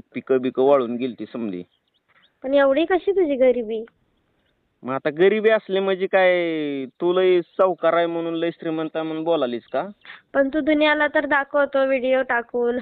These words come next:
Speaker 2: हसून खेळून, स्टोरीला लावतो, इतकं सारं तुझं प्रेम आहे दुनियावर. एवढी गरिबी मग तुझ्यावर?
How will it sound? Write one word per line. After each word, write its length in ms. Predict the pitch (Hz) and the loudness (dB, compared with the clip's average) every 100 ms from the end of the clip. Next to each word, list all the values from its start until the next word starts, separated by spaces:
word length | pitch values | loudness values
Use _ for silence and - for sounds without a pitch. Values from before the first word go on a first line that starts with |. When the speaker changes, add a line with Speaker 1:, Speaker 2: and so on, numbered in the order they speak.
| 269 | -2
Speaker 2:
हसून 360 | 240 - 254 247 | -4 -4 -6 -4
खेळून, 460 | 262 233 233 233 233 _ _ _ - | -2 0 0 -2 -6 _ _ _ 0
स्टोरीला 480 | 294 269 269 269 | 2 4 2 0
लावतो, 340 | 262 247 233 254 | 2 0 2 2
इतकं 280 | 254 - 254 | 0 -2 -6
सारं 280 | 285 254 | -2 -2
तुझं 220 | 254 254 254 | -2 -2 -4
प्रेम 340 | 254 240 247 | -4 -4 -2
आहे 100 | 240 | -2
दुनियावर. 560 | 233 226 226 220 220 233 _ _ _ _ _ _ _ | -2 -2 -4 -4 -4 -6 _ _ _ _ _ _ _
एवढी 280 | 254 262 349 | 2 4 4
गरिबी 360 | 381 330 247 247 | 4 2 0 -2
मग 120 | 233 | -4
तुझ्यावर? 360 | 240 226 226 | -6 -8 -10